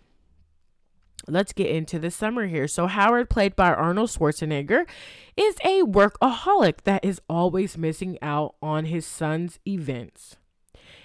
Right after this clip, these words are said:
And his son is named Jamie, played by Jake Lloyd. Now, Howard actually ends up missing Jamie getting his purple belt in karate. And of course, this is one of the numerous ti-,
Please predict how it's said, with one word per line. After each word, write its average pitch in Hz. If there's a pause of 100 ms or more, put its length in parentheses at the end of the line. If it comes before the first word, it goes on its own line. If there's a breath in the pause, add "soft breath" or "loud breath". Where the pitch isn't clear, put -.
(120 loud breath)
And 175
his 175
son 175
is 156
named 147
Jamie, 196
played 156
by 147
Jake 135
Lloyd. 135 (500 loud breath)
Now, 180
Howard 240
actually 185
ends 170
up 147
missing 160
Jamie 156
getting 160
his 165
purple 175
belt 165
in 165
karate. 175 (920 loud breath)
And 180
of 175
course, 185
this 170
is 147
one 151
of 151
the 143
numerous 185
ti-, 190